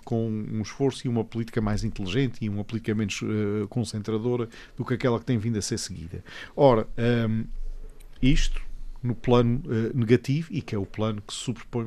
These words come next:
aos aspectos positivos. Os aspectos positivos são que, sem dúvida, se o quadro não tivesse sido este, a situação da região penso que teria sido ainda pior. Não é isso que está em causa. A questão é que, eh, eh, as condições e as ferramentas que a região teve e dispõe,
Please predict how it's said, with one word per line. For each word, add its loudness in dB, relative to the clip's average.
aos -6
aspectos -8
positivos. -4
Os -6
aspectos -6
positivos -4
são 0
que, -14
sem 6
dúvida, 4
se -2
o 0
quadro 0
não 0
tivesse -4
sido -4
este, -2
a 0
situação 2
da 4
região 4
penso -2
que -10
teria 0
sido -2
ainda -4
pior. -12
Não -8
é -6
isso -8
que -14
está -6
em -8
causa. -8
A 2
questão 4
é 6
que, 2
eh, -2
eh, -6
as -4
condições 2
e 0
as 0
ferramentas 0
que -10
a -6
região -2
teve 0
e -4
dispõe, -2